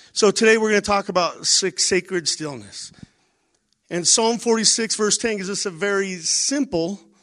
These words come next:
and yet, uh, profound, uh, directive in this idea of being still. It simply says, he says, God says, "Be still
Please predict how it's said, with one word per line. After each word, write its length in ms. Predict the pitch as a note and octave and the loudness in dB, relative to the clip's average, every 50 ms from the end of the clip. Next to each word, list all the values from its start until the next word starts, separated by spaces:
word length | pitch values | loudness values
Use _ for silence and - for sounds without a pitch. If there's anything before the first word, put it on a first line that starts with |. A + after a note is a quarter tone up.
| _ _ _ _ _ _ _ _ _ _ - | _ _ _ _ _ _ _ _ _ _ -2
and 200 | F3 F#3 F#3+ F#3+ | -2 0 2 2
yet, 340 | F#3+ F3+ F3 F3 F3 - - | 2 2 2 0 -2 -4 -6
uh, 180 | F#3 F3 D#3+ | -4 -4 -4
profound, 840 | D#3 - - F#3 F3 - - - A3 G#3 G3 F3+ F3 F3 F3 E3 D3+ - - - - _ _ _ _ _ _ _ _ _ _ _ _ _ _ - | -4 -4 -4 -4 -2 -2 -4 -4 -2 -2 -2 -2 -2 -4 -4 -6 -8 -10 -18 -18 -20 _ _ _ _ _ _ _ _ _ _ _ _ _ _ -18
uh, 360 | D#3 D#3 D3 D3 C#3 C3+ C3+ - _ _ _ _ _ _ - C3 | -14 -14 -12 -12 -14 -16 -20 -20 _ _ _ _ _ _ -14 -10
directive 640 | E3 E3 D#3+ F3 F3 F3 - C#3+ C3+ C3+ C3 C3 - | -8 -4 -4 -4 -4 -6 -8 -12 -12 -12 -12 -18 -14
in 280 | - D3 D3+ D3 C#3+ | -10 -8 -6 -6 -6
this 240 | C#3+ C#3+ C#3+ - - | -6 -6 -8 -8 -8
idea 320 | D3 C#3+ C#3 B2+ C3+ C3+ C3 | -8 -10 -10 -8 -8 -8 -8
of 80 | B2+ | -8
being 200 | B2+ C3+ C3+ C3+ | -10 -10 -10 -10
still. 360 | A#2+ - - B2+ A#2+ G#2 G2 _ _ _ _ _ _ _ _ _ _ _ _ _ _ _ _ - | -10 -12 -12 -14 -16 -16 -18 _ _ _ _ _ _ _ _ _ _ _ _ _ _ _ _ -10
It 60 | - | -6
simply 380 | D#3 - - F#3+ F3 - F#3 F#3+ | -6 -2 -2 -4 -2 -2 -4 -4
says, 580 | E3+ - - F3 E3+ E3+ D#3+ D3 - - - - _ _ _ _ _ _ _ _ _ _ _ _ _ _ _ _ _ _ _ _ _ _ _ _ _ _ _ _ _ _ _ | -2 -2 0 0 0 0 0 -4 -6 -10 -12 -18 _ _ _ _ _ _ _ _ _ _ _ _ _ _ _ _ _ _ _ _ _ _ _ _ _ _ _ _ _ _ _
he 220 | _ - A3 A#3+ A3 | _ -4 -4 -2 -2
says, 440 | - - D#3 C3+ C3+ D3+ D#3 - | -2 -4 -4 -6 -8 -8 -10 -10
God 280 | - F#3+ G3 G3+ G3 E3 | -6 -4 -2 -2 -2 -4
says, 420 | - - C3+ B2 C3+ D3+ D#3 - - | -6 -8 -8 -10 -10 -12 -14 -18 -20
"Be 260 | - C#3 C#3+ E3 E3 | -20 -14 -12 -10 -6
still 560 | - - - - A3+ F#3+ C#3+ B2+ B2+ C#3 - | -6 -6 -6 -2 -2 -2 -2 -4 -6 -10 -16